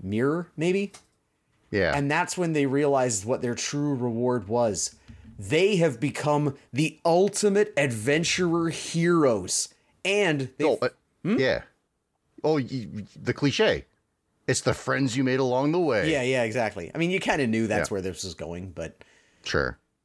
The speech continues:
Speaker 1: but it's worth it for the high five that they give that is, <laughs> creates a
Speaker 2: <laughs>
Speaker 1: shockwave visible from space.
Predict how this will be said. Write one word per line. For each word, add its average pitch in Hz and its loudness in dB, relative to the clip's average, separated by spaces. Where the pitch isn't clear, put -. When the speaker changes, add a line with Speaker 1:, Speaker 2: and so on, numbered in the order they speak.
Speaker 1:
but 143 0
it's 170 -2
worth 202 2
it - -2
for 165 0
the 143 2
high 196 2
five 190 2
that 147 0
they 147 4
give 139 0
that 135 2
is, 120 0
<laughs> - -10
creates 202 2
a 156 2
Speaker 2:
<laughs> - 4
Speaker 1:
shockwave 190 2
visible 170 0
from 135 0
space. - -2